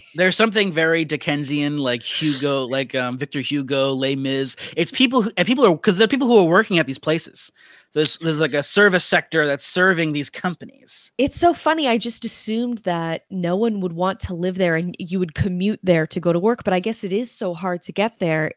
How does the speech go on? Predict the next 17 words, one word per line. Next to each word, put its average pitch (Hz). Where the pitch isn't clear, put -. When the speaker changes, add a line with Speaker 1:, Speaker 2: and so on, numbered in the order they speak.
Speaker 1:
It's -
easier 208
to 147
just 143
live -
there. -
Speaker 2:
Yes. -
So 127
they 123
have 123
their 127
own 147
schools. 123
Speaker 1:
Ugh. 64
Speaker 2:
Kids 381
live 370
there. -